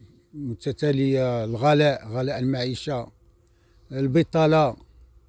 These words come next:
آه، الصنايعية مساكن ضايعين، كتصيب لهم عمل مثلًا، آه، في ميتين خدام،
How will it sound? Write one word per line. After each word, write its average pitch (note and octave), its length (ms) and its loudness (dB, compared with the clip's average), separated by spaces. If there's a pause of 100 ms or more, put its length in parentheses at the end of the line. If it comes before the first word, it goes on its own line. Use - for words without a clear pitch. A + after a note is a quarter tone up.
(560)
آه، E3 340 2
الصنايعية D#3+ 840 2 (680)
مساكن C#3 420 -4
ضايعين، C#3 540 0 (880)
كتصيب B2 340 -6
لهم C3 180 2
عمل C#3+ 280 2
مثلًا، C#3 580 0
آه، A#2+ 320 -6 (360)
في A#2+ 920 -2 (340)
ميتين C#3 400 2
خدام، B2 580 0